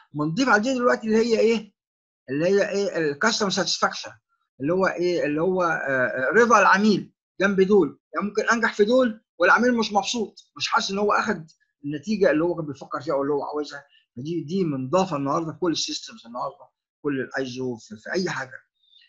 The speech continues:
آه، using different types of resources during project life cycle. آه، انواع مختلفه من الريسورسز اللي هي، آه، آه،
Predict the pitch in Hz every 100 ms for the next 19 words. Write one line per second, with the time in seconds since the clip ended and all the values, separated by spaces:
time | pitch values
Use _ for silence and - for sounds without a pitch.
0 | _ 143 147 214 262 226 247 185 226 226
1 | 208 190 208 233 233 - 170 143 151 180
2 | 220 220 180 147 214 220 - 190 190 185
3 | 196 - 190 - _ _ _ _ _ -
4 | _ _ 139 139 - _ - 156 202 262
5 | 233 - 240 269 233 277 - - _ _
6 | _ 160 220 196 175 170 247 220 139 120
7 | 123 131 165 190 156 - _ _ _ _
8 | _ 139 135 131 127 123 123 120 117 -
9 | 120 110 113 - - 117 117 58